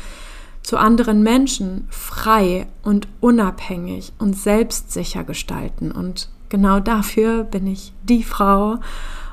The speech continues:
um genau diesen Weg mit dir zu gehen. Und solltest du dir da Unterstützung wünschen, dann darfst du dich super gerne zum Eins zu eins bei mir melden. Und gleichzeitig möchte ich dir natürlich heute schon hier in dieser Podcast-Folge etwas mit auf den Weg geben, mit dem du für dich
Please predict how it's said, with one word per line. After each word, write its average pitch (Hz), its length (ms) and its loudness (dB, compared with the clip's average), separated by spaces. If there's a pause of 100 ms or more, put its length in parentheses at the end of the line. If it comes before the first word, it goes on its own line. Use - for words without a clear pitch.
(120)
um 196 280 4
genau 196 280 6
diesen 196 280 4
Weg 208 180 4
mit 190 160 -4
dir 190 160 0
zu - 140 -6
gehen. 175 400 2
Und 180 180 -6
solltest 180 420 -4
du 196 60 0
dir 185 160 -4
da 185 320 -2 (220)
Unterstützung 196 800 0
wünschen, 180 680 -4
dann 180 460 -4 (440)
darfst 196 260 2
du 196 60 -6
dich 190 160 -2
super 196 300 -2
gerne 185 320 -4
zum - 200 -6
Eins 180 300 -4
zu - 100 -6
eins 180 600 -6
bei 202 120 0
mir 190 140 0
melden. 185 580 -4 (140)
Und 220 280 0
gleichzeitig 208 840 0
möchte 196 260 0
ich - 60 -4
dir 196 140 -2
natürlich 202 640 -2
heute 202 260 -2
schon 196 280 -2
hier 208 220 2
in 196 120 -2
dieser 180 180 -2
Podcast-Folge - 1000 -2
etwas 214 340 -4
mit 214 140 -2
auf 196 120 -4
den 185 240 -2
Weg 185 220 -4
geben, 185 320 -2
mit 190 220 -6
dem 190 340 0
du 247 300 2
für 202 200 -6
dich 196 460 0